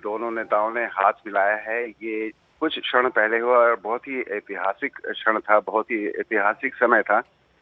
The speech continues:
जब दोनों देशों के नेताओं ने, ए, हाथ मिलाए और उसके बाद अभी जाकर वो बैठे हैं,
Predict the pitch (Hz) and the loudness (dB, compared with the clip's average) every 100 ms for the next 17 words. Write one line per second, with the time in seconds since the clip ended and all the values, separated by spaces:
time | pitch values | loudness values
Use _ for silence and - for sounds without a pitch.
0 | - 117 107 104 110 104 80 - _ _ | 2 4 4 2 2 2 0 -6 _ _
1 | 110 110 123 117 113 - 113 - 107 104 | -2 0 0 0 -2 -4 -6 -4 -4 -4
2 | 101 98 98 107 110 107 98 - _ - | 0 4 4 2 -2 -2 -4 -8 _ -10
3 | 95 101 95 95 90 92 - - _ _ | -4 -2 0 0 -4 -8 -14 -18 _ _
4 | _ _ - _ - - - 104 - 104 | _ _ -20 _ -20 -4 4 4 2 0
5 | 98 101 131 - 101 101 104 - 113 117 | 2 4 2 0 2 2 0 -6 0 4
6 | 123 120 131 139 127 117 - 123 123 127 | 4 2 -2 -2 2 2 0 -6 -4 -6
7 | 107 95 - 147 110 | -2 -4 -2 -6 -6